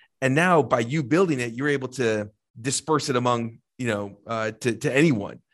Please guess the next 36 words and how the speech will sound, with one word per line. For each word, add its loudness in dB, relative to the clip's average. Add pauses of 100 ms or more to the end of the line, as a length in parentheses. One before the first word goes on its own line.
(220)
to 0
really 0
start -2
to, -10 (260)
to 0
leverage -2 (320)
the 0
benefits -2 (400)
of 2
having -2
this -6
recurring 0
revenue 0
model. -6 (380)
And 4
again, 4
we 2
talk 0
about 2
it 2
all 2
the -2
time -2
in -4
this -6
podcast. -4 (1160)
You -4
don't 2
have -4 (340)
a, -2
you -4 (320)
know, -6
a -4
one 2
revenue 2
stream -6